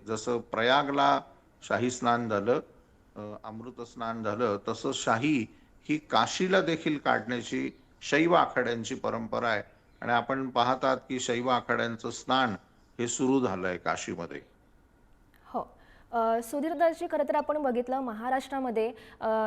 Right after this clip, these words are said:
Speaker 2: महाशिवरात्रीला अनन्यसाधारण महत्त्व आहे. तसंच महाराष्ट्राबाहेर सुद्धा,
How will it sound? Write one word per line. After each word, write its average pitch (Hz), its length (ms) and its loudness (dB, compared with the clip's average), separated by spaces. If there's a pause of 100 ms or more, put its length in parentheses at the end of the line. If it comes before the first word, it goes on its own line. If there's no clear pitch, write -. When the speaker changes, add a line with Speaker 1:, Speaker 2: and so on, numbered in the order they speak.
(300)
Speaker 2:
महाशिवरात्रीला 262 760 -2
अनन्यसाधारण 233 760 -2
महत्त्व 226 360 -2
आहे. 196 300 -4
तसंच 294 280 -2
महाराष्ट्राबाहेर 254 800 -2
सुद्धा, 277 340 -2